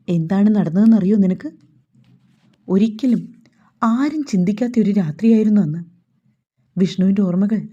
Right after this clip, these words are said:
നാല് വർഷം മുൻപേ പോയി. കല്യാണത്തലേന്ന് രാത്രിയിൽ എൻ്റെ ഫോണിലേക്ക്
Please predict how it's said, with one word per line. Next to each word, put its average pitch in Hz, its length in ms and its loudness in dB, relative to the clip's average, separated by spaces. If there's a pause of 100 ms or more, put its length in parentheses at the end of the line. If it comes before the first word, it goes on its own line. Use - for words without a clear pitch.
(120)
നാല് 175 280 -4
വർഷം 202 280 -2
മുൻപേ 185 300 0
പോയി. 185 280 -2 (840)
കല്യാണത്തലേന്ന് 202 720 2
രാത്രിയിൽ 185 440 -4 (540)
എൻ്റെ 185 180 0
ഫോണിലേക്ക് 196 580 0